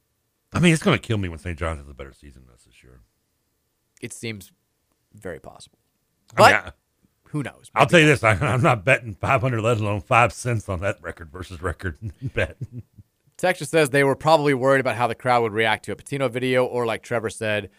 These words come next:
Speaker 2: the players and family said, "No Pitino." I think that's probably,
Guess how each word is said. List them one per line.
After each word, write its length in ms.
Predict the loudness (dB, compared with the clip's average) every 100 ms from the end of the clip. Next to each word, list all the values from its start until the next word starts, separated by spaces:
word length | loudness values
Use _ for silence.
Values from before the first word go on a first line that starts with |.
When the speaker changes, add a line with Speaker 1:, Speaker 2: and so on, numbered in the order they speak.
| _ _
Speaker 2:
the 80 | -16
players 360 | -6 0 0 0
and 120 | -4
family 320 | -4 -4 -6
said, 180 | -8 -8
"No 160 | -8
Pitino." 480 | -12 -16 -18 -18 -20 _ _ _ 4
I 60 |
think 120 | 6
that's 140 | 6 -6
probably, 680 | 4 4 4 0 -2 -2